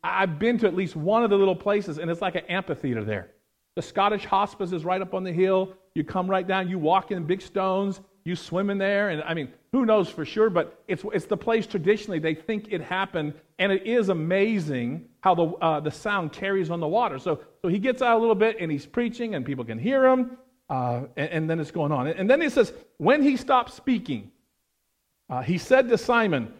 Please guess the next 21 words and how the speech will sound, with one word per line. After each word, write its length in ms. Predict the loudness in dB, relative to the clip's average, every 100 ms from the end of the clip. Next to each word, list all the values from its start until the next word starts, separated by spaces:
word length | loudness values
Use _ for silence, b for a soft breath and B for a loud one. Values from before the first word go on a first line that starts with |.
| _ _
"Launch 420 | 4 6 4 0 2
out 260 | 2 4
into 220 | 2 0
the 80 | 0
deep 360 | 4 4 2 -2 -16 _ _ _ _ _ _ _ _ _
and 180 | -2 2
drop 300 | 2 2 2
down 200 | 2 2
your 120 | -2
nets 360 | 0 0 -2 -10
for 140 | -6 -2
a 40 |
catch." 220 | 0 0
Now 80 | 0
remember, 340 | 4 4 4 B B
they 100 | 2
had 160 | 4 4
been 160 | 4 4
out 160 | 4
all 160 | 4 4
night. 260 | 2 2